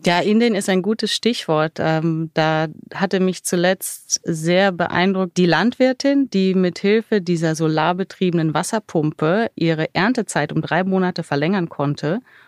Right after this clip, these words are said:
dadurch ihr Einkommen steigern konnte und damit auch, äh, mehr in die Bildung ihrer Kinder investieren konnte. Und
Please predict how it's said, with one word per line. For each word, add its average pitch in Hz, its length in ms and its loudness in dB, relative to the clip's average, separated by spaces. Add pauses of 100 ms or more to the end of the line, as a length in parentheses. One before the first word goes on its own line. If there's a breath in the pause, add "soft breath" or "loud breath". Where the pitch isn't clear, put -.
(200 soft breath)
dadurch 160 300 0
ihr - 180 -2
Einkommen 175 400 0
steigern 151 460 -2
konnte 156 500 -2
und 160 260 -2
damit 160 380 -2
auch, 151 320 -4
äh, 165 160 -4
mehr 160 220 0
in 160 60 -2
die 165 80 -2
Bildung 175 280 -2
ihrer 147 180 -6
Kinder 214 300 0
investieren 139 440 -6
konnte. 139 220 -6
Und 247 400 2